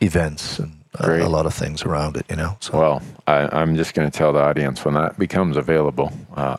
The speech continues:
Speaker 2: I will use my platform to their
Speaker 1: <laughs>
Speaker 2: highest leverage to,
Speaker 1: Well.
Speaker 2: uh, to make sure that, that they know where to find it.
Speaker 1: Thank you
Speaker 2: Um,
Speaker 1: very much for that, Randy.
Speaker 2: A lot of people, uh, and I'm gonna kind of pivot here to the North American model. Uh,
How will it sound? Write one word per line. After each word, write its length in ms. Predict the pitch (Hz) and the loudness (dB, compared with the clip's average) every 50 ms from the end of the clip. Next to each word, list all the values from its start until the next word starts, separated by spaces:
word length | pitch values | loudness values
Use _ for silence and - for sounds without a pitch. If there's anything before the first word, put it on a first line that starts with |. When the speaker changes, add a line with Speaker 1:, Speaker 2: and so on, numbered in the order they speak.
| - - | -4 -2
Speaker 2:
I 160 | - 135 69 | 0 0 0
will 200 | 71 73 73 73 73 | 2 0 0 0 0
use 260 | 76 76 78 71 - | 0 -2 -2 -2 0
my 180 | - 78 107 117 | 0 0 0 0
platform 560 | - - - 67 - - - - 78 80 90 90 - - | 0 0 0 0 0 0 -2 0 2 2 4 4 4 4
to 80 | - 120 | 4 4
their 240 | 104 113 107 95 92 | 6 6 6 6 6
Speaker 1:
<laughs> 20 | |
Speaker 2:
highest 480 | - 117 110 117 131 139 139 131 - - | 6 6 6 8 8 6 6 4 2 4
leverage 420 | 117 113 113 98 87 90 85 - - - - - - - - - - - - - - - | 6 6 6 6 6 4 4 4 2 2 2 2 2 2 0 0 -2 -4 -4 -4 -2 2
to, 80 | - | 4
Speaker 1:
Well. 280 | 117 104 104 104 101 95 95 92 87 85 | 4 6 6 6 6 6 6 6 4 4
Speaker 2:
uh, 40 | - - - - | 2 0 -4 -4
to 120 | - - 110 | -2 0 2
make 280 | 101 98 101 101 87 - | 4 4 4 2 2 0
sure 260 | - 104 101 95 98 | 2 2 4 4 4
that, 300 | 82 85 80 78 76 - - | 4 4 4 4 4 2 0
that 340 | - - 80 76 73 - - - - 82 | 0 2 2 4 4 2 0 0 0 2
they 160 | 78 80 82 | 2 4 4
know 160 | 82 80 78 80 | 4 2 2 2
where 220 | 76 76 76 76 | 2 2 2 2
to 60 | 73 76 | 0 0
find 360 | - - 85 90 90 80 69 | 0 0 2 2 2 2 0
it. 120 | 65 - - - - - | -2 -4 -6 -12 -20 -6
Speaker 1:
Thank 320 | - - 104 101 73 73 | 0 2 4 4 4 2
you 80 | 71 69 | 2 0
Speaker 2:
Um, 220 | 69 69 67 67 73 | 0 0 0 2 2
Speaker 1:
very 160 | 90 87 82 | 2 4 4
much 200 | 85 82 76 - | 2 0 0 0
for 100 | - - | -2 -2
that, 140 | - 69 73 78 | 0 0 0 -2
Randy. 220 | 80 78 76 - - _ _ _ - _ _ _ _ - | -2 -4 -6 -10 -14 _ _ _ -20 _ _ _ _ 0
Speaker 2:
A 60 | 208 | 2
lot 200 | 208 139 - 302 | 2 4 4 2
of 80 | 339 - | 2 2
people, 480 | - 120 101 - - 80 80 82 87 101 - - - - - - | 0 0 0 2 2 2 2 2 0 -2 -8 -12 -16 -8 -4 -2
uh, 220 | 80 76 73 73 - | 0 0 0 0 2
and 180 | 87 90 90 | 2 2 4
I'm 120 | 87 87 87 | 4 2 2
gonna 260 | 87 80 76 69 73 | 2 2 0 -2 -2
kind 240 | - - 95 90 76 | -2 0 0 0 0
of 80 | - | 0
pivot 400 | - - 110 101 85 76 - - | 0 0 2 2 2 2 0 -2
here 400 | - - 71 67 69 69 69 82 82 | -2 -2 0 0 0 0 -2 -4 -6
to 300 | - - 87 82 76 73 | -4 0 0 2 2 0
the 120 | 69 76 71 | 0 0 2
North 240 | 73 76 76 71 | 2 2 0 0
American 440 | - 76 73 73 71 69 - - 67 64 | 0 0 0 0 0 0 -2 -2 -2 0
model. 520 | 64 67 71 76 71 67 64 65 64 - - - - _ _ _ _ _ _ _ _ - | 0 0 0 0 0 -2 -4 -6 -8 -12 -16 -20 -20 _ _ _ _ _ _ _ _ -12
Uh, 260 | - - - - | -10 -8 -8 -8